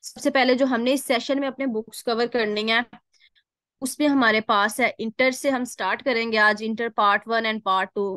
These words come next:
उसके बाद हम कैलकुलस, मैकेनिक्स, मैथमेटिकल मेथड, नंबर थ्योरी, ग्राफ थ्योरी,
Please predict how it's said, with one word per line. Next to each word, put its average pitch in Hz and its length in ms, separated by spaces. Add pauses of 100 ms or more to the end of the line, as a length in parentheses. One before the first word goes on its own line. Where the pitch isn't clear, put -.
उसके 233 200
बाद 214 220
हम 220 200
कैलकुलस, 208 720
मैकेनिक्स, 214 760
मैथमेटिकल 214 540
मेथड, 208 560 (1500)
नंबर 240 300
थ्योरी, 240 280
ग्राफ 208 420
थ्योरी, 233 340